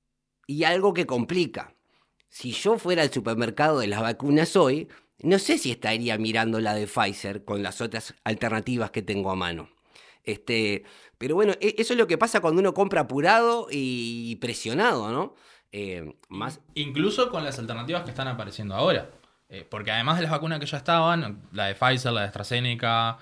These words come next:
Speaker 2: Moderna, la Sputnik, además están apareciendo otras vacunas en este momento. Por
Speaker 1: Y
Speaker 2: ejemplo,
Speaker 1: los indios son de fabricar muy barato.
Speaker 2: Exactamente. Por ejemplo, en la India, eh,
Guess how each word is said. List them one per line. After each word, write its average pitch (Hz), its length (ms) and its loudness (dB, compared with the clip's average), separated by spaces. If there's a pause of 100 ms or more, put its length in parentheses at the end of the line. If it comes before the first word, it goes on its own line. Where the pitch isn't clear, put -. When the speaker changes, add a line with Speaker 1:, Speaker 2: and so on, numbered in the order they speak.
(160)
Speaker 2:
Moderna, 117 640 2
la 104 140 -2
Sputnik, 131 480 2
además 113 540 2
están 143 180 -4
apareciendo 147 420 0
otras 156 220 0
vacunas 127 380 -4
en 120 60 -4
este 120 140 -8
momento. 123 400 0
Por 98 140 -10
Speaker 1:
Y 90 40 -6
Speaker 2:
ejemplo, 98 200 -4
Speaker 1:
los 139 100 2
indios 160 480 4
son 120 200 -6
de 120 80 0
fabricar 107 420 -4
muy 107 120 -4
barato. 127 360 0
Speaker 2:
Exactamente. 175 880 0
Por 131 180 -2
ejemplo, 175 400 -2
en 147 60 -4
la 165 140 0
India, 202 520 2
eh, 120 520 -6